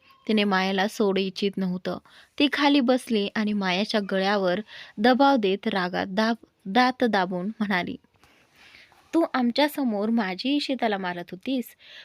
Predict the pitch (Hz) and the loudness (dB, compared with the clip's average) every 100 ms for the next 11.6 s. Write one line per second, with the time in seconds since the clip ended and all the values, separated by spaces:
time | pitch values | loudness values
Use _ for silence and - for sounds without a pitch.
0 | _ 247 262 320 254 - - 294 311 294 | _ 0 0 0 0 -2 0 2 2 0
1 | 320 - 294 - 359 302 196 - _ _ | -2 -2 -2 0 0 2 -2 -6 _ _
2 | _ _ _ - 208 202 185 - 285 392 | _ _ _ -4 0 0 -2 -2 -2 -2
3 | - - - _ 220 214 196 180 190 202 | -6 -20 -20 _ 0 0 0 0 0 -2
4 | 208 214 214 254 226 262 262 247 311 - | -4 -2 0 0 -2 0 0 0 -2 -4
5 | - - - 202 220 214 180 220 - _ | -16 -20 -10 -2 0 2 0 -2 -8 _
6 | - 294 320 240 196 214 - - 226 214 | 0 2 2 0 -4 -4 -8 -2 2 2
7 | 220 180 175 175 - - - - - 208 | 0 -6 -8 -10 -12 -20 -20 -16 -6 0
8 | 285 285 240 247 220 202 208 - 233 226 | 0 2 2 2 2 2 -2 -4 -4 -4
9 | 196 180 180 - _ _ _ _ _ _ | -6 -8 -12 -14 _ _ _ _ _ _
10 | _ _ _ _ _ 190 185 185 180 202 | _ _ _ _ _ -6 -4 -4 -4 -2
11 | 196 - 185 180 190 196 | -2 -4 -6 -4 -4 -4